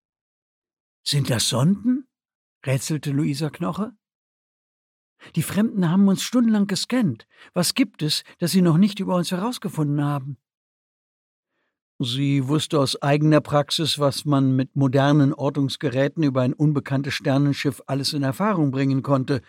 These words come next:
vor allem, wenn sich dieses Raumfahrzeug und seine Besatzung nicht dagegen wehrte, und das taten sie nicht. Barnett hatte, wie angeordnet, alle Sperren geöffnet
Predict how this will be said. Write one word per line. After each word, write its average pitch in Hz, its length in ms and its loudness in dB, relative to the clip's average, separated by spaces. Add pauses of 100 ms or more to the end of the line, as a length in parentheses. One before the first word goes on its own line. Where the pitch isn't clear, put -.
(520)
vor - 360 2
allem, 165 540 2
wenn 156 160 0
sich 151 220 -10
dieses 156 360 -6
Raumfahrzeug 147 760 2
und 139 100 0
seine 143 300 2
Besatzung 143 580 0
nicht - 400 0
dagegen 135 480 0
wehrte, 156 500 2 (640)
und 143 160 2
das - 140 -4
taten 190 320 0
sie 123 160 -2
nicht. - 340 -6 (1000)
Barnett 156 580 4
hatte, 143 360 -2
wie 131 240 -6
angeordnet, 151 760 0
alle 143 220 0
Sperren 135 440 0
geöffnet 175 580 2